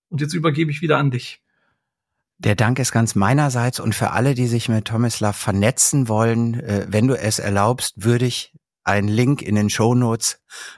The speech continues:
Speaker 2: ähm,
Speaker 1: Gerne.
Speaker 2: geben, dass sie mit dem Unternehmen und auch mit Tomislav selbst in Kontakt treten können und einem hervorragenden Experten damit Fragen stellen können. Insofern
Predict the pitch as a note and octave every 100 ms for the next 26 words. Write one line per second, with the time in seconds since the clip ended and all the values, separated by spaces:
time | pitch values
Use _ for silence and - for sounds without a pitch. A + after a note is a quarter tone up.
0 | - G#2 D3+ B2+ G2+ A#2+ A#2+ B2 A#2+ B2
1 | G#2+ A2+ G#2 G2 B2+ F3+ F3+ D#3 C3 C3+
2 | B2 A#2+ A#2+ B2 A#2+ - - - - D3+
3 | F3 A2 A#2 G#2+ G#2 G#2 G2+ - F2+ E2+
4 | F#2+ G2 - G2 F#2+ F2+ G#2 - - G2+
5 | F#2 F#2 - F2 F2+ F2+ - G2+ G2 -
6 | F2+ F2 E2+ - - - - G2+ - A#2
7 | G2 F2 D#2+ - - - F2 D2 F2 D2
8 | D2+ D#2 - - - A#2 D#3+ - G#2+ G2+
9 | G#2 G2+ F2 F2 F#2+ - F2 E2+